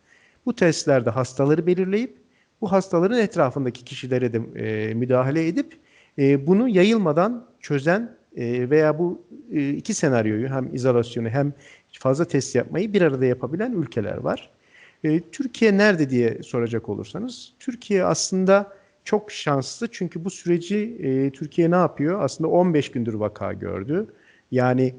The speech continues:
bir aydır bununla sıcak temas halinde veya bunu deneyimliyor. Tabii önceki şeyleri bilmiyoruz bir kayıt olmadığı için.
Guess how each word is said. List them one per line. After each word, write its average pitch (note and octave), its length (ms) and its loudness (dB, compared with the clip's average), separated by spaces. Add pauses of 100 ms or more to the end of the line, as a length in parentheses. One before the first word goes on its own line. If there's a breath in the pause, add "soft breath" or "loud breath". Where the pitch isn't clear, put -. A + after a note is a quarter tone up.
bir F3 460 0
aydır D#3+ 540 2 (120)
bununla D#3 440 0
sıcak C#3 420 -2
temas B2+ 380 -2
halinde A2+ 480 0
veya B2+ 400 2
bunu B2+ 200 -2
deneyimliyor. A#2 600 0 (380 soft breath)
Tabii C#3 220 0
önceki C#3 280 2
şeyleri C#3 340 4
bilmiyoruz G#2 400 -2
bir G#2+ 60 -10
kayıt G#2+ 280 -6
olmadığı F#2 340 -6
için. - 300 -14